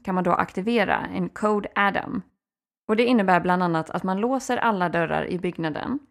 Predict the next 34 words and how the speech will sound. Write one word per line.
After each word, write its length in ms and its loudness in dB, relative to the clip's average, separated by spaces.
placerar 440 2
en 180 -2
butiksanställd 1080 -6
vid 160 -4
alla 300 2
utgångar, 640 -6
samtidigt 640 0
som 120 -4
man 120 -2
använder 280 -4
högtalarsystemet 1400 -6
för 120 -2
att 60 0
meddela 480 -2
vad 160 0
det 60 -4
är 40 -8
som 120 -12
har 80 -6
hänt 500 -4
och 60 -8
beskriva 380 -2
hur 120 -2
barnet 380 -2
ser 160 -8
ut, 460 -6
namn 600 2
och 180 2
annan 240 2
viktig 260 -8
information. 560 -4
Och 140 -4
Code 300 2
Adam 500 -2